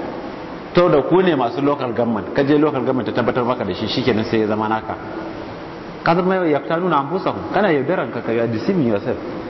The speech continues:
Ba naka ba ne, kuma ba zai taɓa zama naka ba. Ko kuma state government ta tabbatar maka. Eh, ko kuma aka, aka, shi kenan abu ya zama naka.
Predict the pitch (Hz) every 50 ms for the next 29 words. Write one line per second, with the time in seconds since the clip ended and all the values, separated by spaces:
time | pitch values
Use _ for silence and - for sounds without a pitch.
0 | - - - - - - 110 123 131 143 170 185 - 151 131 131 123 117 104 135
1 | 165 170 156 147 151 151 151 180 165 143 139 135 139 135 139 139 127 - 110 98
2 | 95 - - - - - - - - - - - - - - - 165 165 160 170
3 | 170 180 175 175 - 170 165 160 139 151 143 139 123 131 117 - 131 120 131 127
4 | 135 127 131 131 131 - 110 - - - - - - - - - - - - -
5 | - - - - - 131 135 135 - 160 151 160 165 165 165 160 160 160 - -
6 | - - - - - - - 113 127 135 147 143 - - 76 - - - - -
7 | 95 78 117 120 143 143 - 143 147 117 - - 107 113 123 123 123 131 123 127
8 | 123 123 117 110